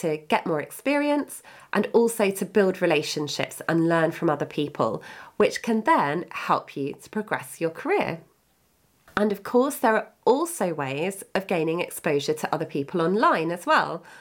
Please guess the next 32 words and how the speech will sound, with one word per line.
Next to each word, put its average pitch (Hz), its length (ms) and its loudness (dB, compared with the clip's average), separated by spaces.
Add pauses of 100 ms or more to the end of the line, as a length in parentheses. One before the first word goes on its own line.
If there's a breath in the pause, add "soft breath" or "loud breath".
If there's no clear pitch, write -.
(200 loud breath)
One 185 120 4
of 202 140 0
the 220 80 0
big 156 420 -4
benefits - 680 2
of 170 160 0
the 202 80 2
digital 180 640 2
age 220 320 0
that - 120 -4
we're 165 220 4
all 151 120 0
in 143 140 2
at - 80 -2
the - 80 -2
moment. 147 600 -2 (880 soft breath)
If 233 160 2
you 233 100 -2
haven't 262 300 0
already 208 300 2
discovered 226 480 -2
it, - 380 -4 (380 soft breath)
the 220 180 4
H 208 260 -2
R 180 100 0
Ninjas 196 640 -2 (120)
is 180 160 -2
an 170 180 0 (200)
absolutely 208 640 -2
fantastic - 800 -4
Facebook - 520 -4
group 131 380 -4